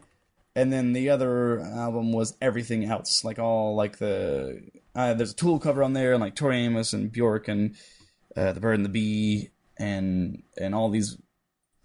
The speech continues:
all these random things, uh, and a lot of collaborations with people from, like, Ashley Birch and, like, Molly Lewis and the Double Clicks and I Fight Dragons and Amanda Lepre and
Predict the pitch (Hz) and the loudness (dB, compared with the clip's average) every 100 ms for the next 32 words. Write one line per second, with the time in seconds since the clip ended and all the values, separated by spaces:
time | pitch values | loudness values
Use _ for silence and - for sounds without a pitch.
0 | - - 151 143 127 131 127 110 101 120 | -10 0 2 2 0 0 0 0 -2 -2
1 | 110 104 104 - - 113 107 139 147 139 | 0 0 -2 -4 -4 -2 0 2 2 2
2 | 143 131 117 120 120 123 117 110 123 117 | 0 2 0 0 0 0 0 -4 -4 0
3 | 113 117 110 104 98 127 123 120 113 117 | -2 0 -2 -2 -2 -4 -4 0 2 2
4 | - - _ _ _ _ - 117 101 107 | -2 -20 _ _ _ _ -12 -6 -4 -2
5 | 107 104 104 107 101 110 104 104 101 82 | 0 0 0 0 0 0 -2 0 -2 -2
6 | - - 95 95 92 - 113 113 101 87 | -4 -4 -2 -2 -2 -2 -4 -4 -4 -2
7 | 107 104 104 104 101 98 101 113 _ _ | -2 -2 -2 -2 -2 -4 -4 -8 _ _
8 | - 107 104 95 101 98 - 90 104 120 | -8 -4 -2 0 0 -2 -4 -8 -6 -4
9 | 113 110 113 110 101 98 | -2 0 -2 -2 -2 -4